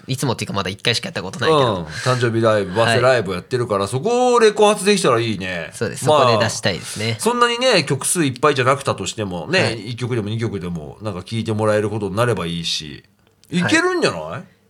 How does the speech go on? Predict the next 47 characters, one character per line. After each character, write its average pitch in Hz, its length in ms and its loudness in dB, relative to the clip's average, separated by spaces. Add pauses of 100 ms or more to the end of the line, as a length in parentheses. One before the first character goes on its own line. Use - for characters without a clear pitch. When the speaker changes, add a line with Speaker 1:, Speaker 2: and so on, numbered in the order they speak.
(120)
Speaker 1:
い 139 60 -2
や、 139 120 4
い 139 140 -2
け 151 120 0
る 151 120 0
と 120 100 2
思 107 140 0
っ - 60 -8
て。 - 400 -8
Speaker 2:
は 123 260 4
い。 82 120 -6 (380)
Speaker 1:
は 110 200 0
い。 - 100 -6
Speaker 2:
そ - 140 -8
こ 127 120 -2
ま 139 100 4
で 120 100 -2
に 160 240 2
フ 127 100 -4
ァ 110 80 0
ン 117 80 -4
ク 123 80 -2
ラ 110 80 2
ブ 98 80 -6
何 107 180 -4
人 90 120 -8
に 85 80 -8
し 85 100 -12
ま 82 80 -8
し 87 60 -10
ょ 82 80 -8
う - 20 -12
ね。 80 80 -10
あ 80 60 -10
の、 80 80 -12
フ 92 100 -10
ァ 104 60 -6
ン 98 60 -10
ク 101 100 -6
ラ 101 80 -2
ブ 98 100 0
ラ 107 140 4
イ - 20 2
ン。 - 80 0
Speaker 1:
<laughs> - 1120 -14
い - 60 -8
や 147 960 0